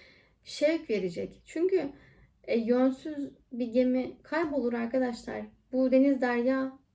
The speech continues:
Yani tarihe aşırı çalışırsınız, matematiğe çalışmazsınız. Kaybolursunuz yani. Kaybolmanızı istemediğim için de kendi program yapış şeklim nasılsa birebir,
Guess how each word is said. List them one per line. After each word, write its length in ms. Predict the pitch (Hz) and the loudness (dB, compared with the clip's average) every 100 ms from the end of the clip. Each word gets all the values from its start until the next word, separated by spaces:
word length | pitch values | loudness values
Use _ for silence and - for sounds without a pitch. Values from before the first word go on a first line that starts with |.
| _ _ _ - | _ _ _ -12
Yani 300 | 233 226 226 | -8 -8 -6
tarihe 520 | 254 254 262 277 277 | -2 2 4 2 0
aşırı 320 | 247 269 269 | -4 -6 -6
çalışırsınız, 640 | - 269 269 269 - 262 | -2 -2 -2 -6 -2 0
matematiğe 380 | 262 262 262 269 | 0 0 0 -2
çalışmazsınız. 880 | 262 240 - 269 269 - 262 269 - _ _ _ _ _ - - - | -2 -4 -2 -4 -4 -2 -2 -2 -6 _ _ _ _ _ -20 -20 -20
Kaybolursunuz 800 | - 294 302 277 214 - 202 175 | -6 -2 0 0 -2 -6 -8 -4
yani. 340 | 185 185 190 196 - _ | -4 -2 -4 -8 -14 _
Kaybolmanızı 640 | - 285 285 277 277 262 262 | -6 -2 0 0 0 -2 -6
istemediğim 520 | - 285 247 202 202 | -4 -2 0 -2 -8
için 300 | - 220 208 | -8 -8 -6
de 160 | 285 - - _ | -8 -10 -20 _
kendi 320 | - 277 294 311 | -6 -2 -2 -4
program 480 | 294 262 262 277 | -4 -2 0 -2
yapış 280 | - 254 - | -4 -8 -10
şeklim 460 | - 269 262 254 254 | -8 -6 -4 -4 -2
nasılsa 680 | 339 - 220 - 226 381 - _ - | -4 -4 -8 -8 -12 -12 -14 _ -2
birebir, 540 | 349 349 214 220 - | 0 2 0 -6 -10